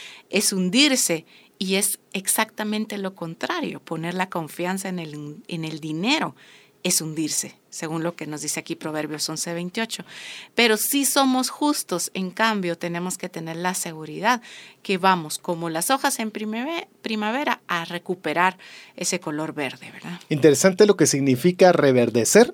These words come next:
Speaker 2: que dice tomar nuevamente un color verde, lo que estaba seco. Hacer que una cosa tome nueva fuerza o vigor. Podemos pasar momentos difíciles, podemos estar pasando crisis severas, podemos,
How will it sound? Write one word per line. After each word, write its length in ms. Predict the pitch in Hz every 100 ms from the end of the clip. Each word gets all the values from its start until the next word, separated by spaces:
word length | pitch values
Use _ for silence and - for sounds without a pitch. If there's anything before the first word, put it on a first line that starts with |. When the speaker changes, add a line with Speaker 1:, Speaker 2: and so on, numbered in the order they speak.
| - -
Speaker 2:
que 100 | 131
dice 180 | 175
tomar 560 | 180 - 135 160 214 180
nuevamente 520 | 185 185 165 170 175
un 120 | 190 180
color 420 | 139 127 135 147
verde, 400 | 165 190 220 247 - - -
lo 240 | 143 156 147
que 120 | -
estaba 540 | 127 - 127 135 139 - -
seco. 540 | - - 139 - - _ _ _ - - -
Hacer 420 | - 117 - 156 131
que 120 | 107
una 300 | 120 147 131
cosa 300 | 143 139 110
tome 460 | - 185 254 233 254
nueva 440 | 127 135 139 123 101
fuerza 580 | - 175 190 - 214 -
o 80 | 127
vigor. 400 | 127 110 90 - - - -
Podemos 480 | - 147 240 233 -
pasar 400 | - 107 147 147
momentos 480 | 143 127 135 131 131
difíciles, 560 | 113 104 95 95 92
podemos 260 | - 165 196
estar 220 | 160 170
pasando 540 | - - 160 160 151 131
crisis 520 | - 156 156 170 156
severas, 520 | - 135 135 120 110
podemos, 580 | - 127 151 170 170